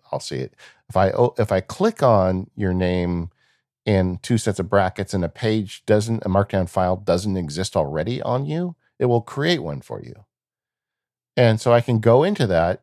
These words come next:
and there is a backlinks tab. You click on the backlinks, and I see every page in this library that references your name. So you get that same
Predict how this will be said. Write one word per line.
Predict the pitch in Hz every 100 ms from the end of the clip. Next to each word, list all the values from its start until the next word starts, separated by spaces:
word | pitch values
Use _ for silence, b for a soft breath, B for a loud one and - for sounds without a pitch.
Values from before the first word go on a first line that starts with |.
| -
and | 110
there | 107 110
is | 117 107 104
a | 113
backlinks | 110 151 - 78 - -
tab. | - 58 64
You | 73
click | 92 90
on | 90
the | 90
backlinks, | 101 110 127 123 -
and | 90
I |
see | 85 95 82
every | 98 113 147
page | 139 104 90 85 85 - -
in | 85
this | 82 -
library | 87 101 123 87 71 80
that | 90 -
references | 67 73 80 76 82 78
your | 95
name. | 151 101 58 _ _ _ _ _ _ _ _ _ _ _ _
So | -
you | 127 131
get | 135
that | 135 110 -
same | - 147 160 160 156 151